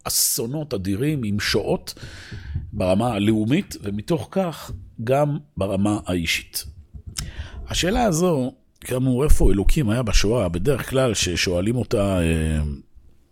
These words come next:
אה, שואלים אנשים דתיים, "איפה אלוקים בשואה?" התשובה בדרך כלל היא תשובה מאוד, אה, כן, אה, הרבה פעמים אדם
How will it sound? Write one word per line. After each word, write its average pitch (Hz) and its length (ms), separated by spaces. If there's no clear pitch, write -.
אה, 80 340
שואלים 90 420
אנשים 82 500
דתיים, 90 440
"איפה 107 200
אלוקים 98 280
בשואה?" 127 420
התשובה 202 340
בדרך 170 300
כלל 131 120
היא 117 80
תשובה 135 540
מאוד, 120 520
אה, 95 360
כן, 95 260
אה, 85 280
הרבה 90 180
פעמים 98 320
אדם 90 440